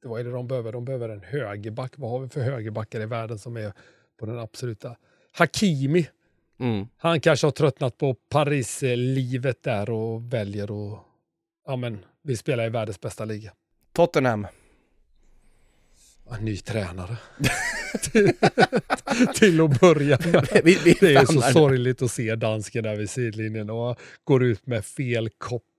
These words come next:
Speaker 1: och grejer till matcherna. <laughs> Nej, det är, det är fruktansvärt. Om inte honom då.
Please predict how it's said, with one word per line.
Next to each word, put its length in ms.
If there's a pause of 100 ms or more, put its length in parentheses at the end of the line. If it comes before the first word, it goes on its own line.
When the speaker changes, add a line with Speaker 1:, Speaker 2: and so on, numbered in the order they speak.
(120)
Speaker 1:
och 140
grejer 280
till 140
matcherna. 640 (600)
<laughs> 680
Nej, 100
det 80
är, 340
det 180
är 40
fruktansvärt. 760
Om 160
inte 300
honom 480
då. 140